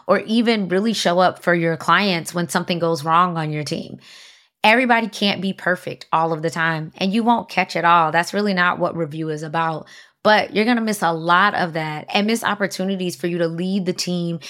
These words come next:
in ways that they can do better when you are burning out. So you'll wanna catch that early. And when you start seeing that for yourself,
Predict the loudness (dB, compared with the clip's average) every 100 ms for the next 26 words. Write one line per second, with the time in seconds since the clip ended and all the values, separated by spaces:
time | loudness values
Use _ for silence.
0 | -10 -2 2 2 2 2 0 2 2 2
1 | 0 0 0 -2 0 -4 -4 -2 0 0
2 | 0 0 0 -2 -2 0 -2 -2 -8 _
3 | -20 -16 2 2 2 -2 0 2 2 0
4 | 0 -2 0 0 0 2 0 0 0 0
5 | -6 -12 -2 2 4 2 2 2 0 0
6 | -4 0 0 0 -2 -4 -4 0 2 2
7 | 0